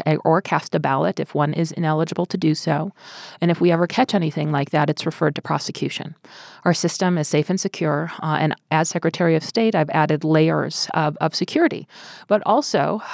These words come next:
have guided the office and Colorado elections and democracy through the worst attack on voting rights and the worst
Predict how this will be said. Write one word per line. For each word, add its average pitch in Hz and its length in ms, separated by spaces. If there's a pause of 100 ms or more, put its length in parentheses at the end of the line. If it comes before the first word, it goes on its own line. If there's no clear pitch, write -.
have 160 380
guided 175 380
the 156 140
office 165 420
and 165 120
Colorado 156 580
elections 202 640
and 160 120
democracy 160 760 (300)
through 196 300
the 175 120
worst 160 380
attack 170 460
on 160 260
voting 160 320
rights 170 380
and 165 200
the 151 160
worst 156 460